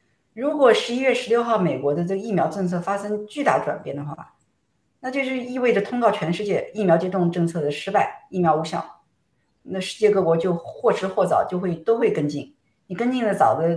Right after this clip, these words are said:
就早进入经济复苏，所以我是特别期待这个多米-，多米诺效应的发生。呃，我是祷告上帝，从现在开始，呃，每天，呃，早晚祷告这个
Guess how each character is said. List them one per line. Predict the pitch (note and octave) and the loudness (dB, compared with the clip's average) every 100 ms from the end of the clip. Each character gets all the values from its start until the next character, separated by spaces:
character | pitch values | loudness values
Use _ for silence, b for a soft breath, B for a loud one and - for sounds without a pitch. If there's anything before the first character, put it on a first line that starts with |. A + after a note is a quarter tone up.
| E3+ | -2
就 | F3 E3+ | -4 0
早 | D#3 - | 2 2
进 | F#3+ | 0
入 | E3+ | -4
经 | D3 E3 | -4 -6
济 | D#3 | -6
复 | D3+ | -10
苏， | D3 D#3+ | -8 -10
所 | E3 A3 | -4 -4
以 | G#3 E3+ b b b b _ _ _ _ _ - | -4 -8 b b b b _ _ _ _ _ -10
我 | F3 E3+ | -2 -2
是 | A3 - | -2 -6
特 | - | -2
别 | F3+ | -2
期 | F3 E3+ | -2 0
待 | F3 D#3 | 2 2
这 | D#3+ | 0
个 | D3+ | -4
多 | - F3 | -2 -2
米-， | E3 D3 - - | -4 -6 -8 0
多 | G3 | 2
米 | D#3+ | 4
诺 | E3+ | 4
效 | E3+ E3+ | 4 2
应 | D3 | 2
的 | C#3+ | -2
发 | - E3+ | -4 -6
生。 | - - _ _ _ | -8 -18 _ _ _
呃， | E3+ | -8
我 | D#3+ D#3 D#3 | -4 0 0
是 | D#3 F#3+ E3 - _ _ | 0 -2 -2 -4 _ _
祷 | - | 0
告 | C3 | 2
上 | E3 D#3+ | 2 0
帝， | E3 - _ _ - _ | -4 -10 _ _ -20 _
从 | - F3+ | -2 0
现 | F#3+ | 0
在 | D#3 | 0
开 | D3 | -2
始， | - - b b b b b b _ | -6 -14 b b b b b b _
呃， | - D#3+ - | -4 -2 -2
每 | D3+ | -4
天， | D#3+ F#3 - | 0 -2 -2
呃， | - D3+ | -2 -2
早 | D3 D#3+ | 2 2
晚 | B2 - - _ _ | 2 -2 -14 _ _
祷 | A#2 D3 | 0 2
告 | D#3+ | 2
这 | D3 - | 0 -4
个 | C3 F#2 | -4 -4